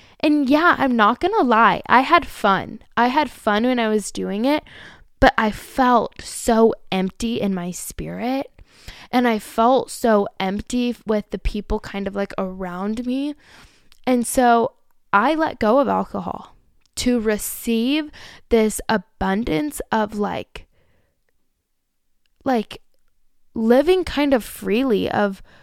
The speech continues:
you know what? Like, I'm able to make kind of a hard decision at my prime age where everybody around me is doing, you know, at a bar or drinking and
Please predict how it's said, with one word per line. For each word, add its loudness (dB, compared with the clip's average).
you 2
know 4
what? 4
Like, 2
I'm 0
able 0
to -2
make -2
kind -4
of -2
a 0
hard 0
decision -2
at 8
my 0
prime 0
age -2
where -2
everybody 0
around -2
me -2
is -6
doing, -4
you 4
know, 0
at 0
a 2
bar 4
or -2
drinking -4
and -4